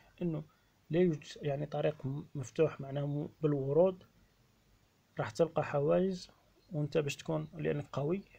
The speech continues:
راح تتجاوز هذه الحواجز. أنت يا بنتي راح تلقاي حواجز، لكن راح تكوني قوية باش تتجاوزي هذه الحواجز، وبالتالي هذا يحفزهم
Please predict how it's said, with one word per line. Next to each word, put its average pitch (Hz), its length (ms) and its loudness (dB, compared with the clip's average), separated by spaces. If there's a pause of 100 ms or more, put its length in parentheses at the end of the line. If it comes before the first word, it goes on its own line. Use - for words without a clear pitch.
(180)
راح 151 100 -4
تتجاوز 151 460 0
هذه 147 80 -4
الحواجز. 143 440 -12 (300)
أنت 143 160 -4
يا 156 120 4
بنتي 156 320 -4
راح 151 120 -4
تلقاي 151 360 -2
حواجز، 180 560 2 (520)
لكن 147 220 0
راح 143 140 -4
تكوني 151 260 0
قوية 170 500 4
باش 160 160 0
تتجاوزي 156 720 4
هذه 151 280 2
الحواجز، 143 640 -6 (1300)
وبالتالي 147 440 0
هذا 160 200 0
يحفزهم 175 600 0